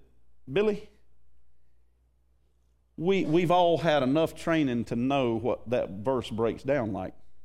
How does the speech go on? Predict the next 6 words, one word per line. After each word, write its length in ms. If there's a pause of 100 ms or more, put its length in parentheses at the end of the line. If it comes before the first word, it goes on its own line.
(920)
It's 140
a 60
very 220
emphatic 380
statement 480
that 120